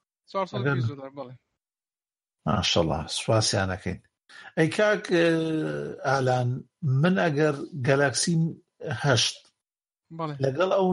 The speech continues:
Speaker 2: نۆتەیە چەند جیاوازیان هەیە؟ یعنی، هۆکار چییە بێجگە لە قەڵەمەکە؟ چونکە من قەڵەمەکە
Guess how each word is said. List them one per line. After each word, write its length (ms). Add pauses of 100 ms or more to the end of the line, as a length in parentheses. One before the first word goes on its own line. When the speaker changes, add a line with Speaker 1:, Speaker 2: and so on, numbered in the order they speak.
Speaker 2:
نۆتەیە 400 (120)
چەند 240 (320)
جیاوازیان 800
هەیە؟ 200 (120)
یعنی، 260 (640)
هۆکار 580
چییە 260
بێجگە 360 (100)
لە 80 (100)
قەڵەمەکە؟ 500
چونکە 220
من 140
قەڵەمەکە 400